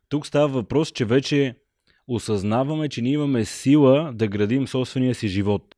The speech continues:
Започваме да разбираме, че имаме контрол върху обстоятелствата и върху това, което се случва, и че ние можем да сбъдваме целите си. Започваме да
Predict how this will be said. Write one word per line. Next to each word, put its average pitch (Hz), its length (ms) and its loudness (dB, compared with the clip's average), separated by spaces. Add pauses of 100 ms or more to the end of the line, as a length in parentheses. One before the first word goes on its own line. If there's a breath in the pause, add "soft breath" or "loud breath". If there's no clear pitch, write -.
Започваме 135 680 -2
да 131 120 0
разбираме, 139 520 0
че 127 140 -6
имаме 143 280 -2
контрол 113 800 0 (380)
върху 104 360 -2
обстоятелствата 104 1080 -4
и 131 100 -4
върху 101 540 -2 (160)
това, 104 200 0
което 98 280 -4
се 95 140 -10
случва, 104 540 -4 (520 soft breath)
и 110 80 -4
че 117 100 -4
ние 139 160 0
можем 139 380 -2
да 117 120 -2
сбъдваме 110 520 -4
целите 101 400 0
си. - 240 -18 (300)
Започваме 127 560 -4
да 120 120 -4